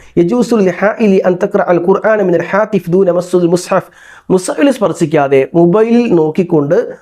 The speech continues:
ഓതുന്നത് അനുവദനീയമാണ് എന്നാണ്. അപ്പോൾ ടാബ്, മൊബൈൽ, കമ്പ്യൂട്ടർ ഇതൊക്കെ വെച്ചിട്ട് നോക്കി ഓതുന്നത് കൊണ്ട് തെറ്റില്ല എന്നും മുസ്ഹഫ്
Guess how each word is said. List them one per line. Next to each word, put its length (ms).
ഓതുന്നത് 520
അനുവദനീയമാണ് 760
എന്നാണ്. 320
അപ്പോൾ 200
ടാബ്, 400
മൊബൈൽ, 680
കമ്പ്യൂട്ടർ 500
ഇതൊക്കെ 340
വെച്ചിട്ട് 600
നോക്കി 260
ഓതുന്നത് 420
കൊണ്ട് 300
തെറ്റില്ല 400
എന്നും 400
മുസ്ഹഫ് 640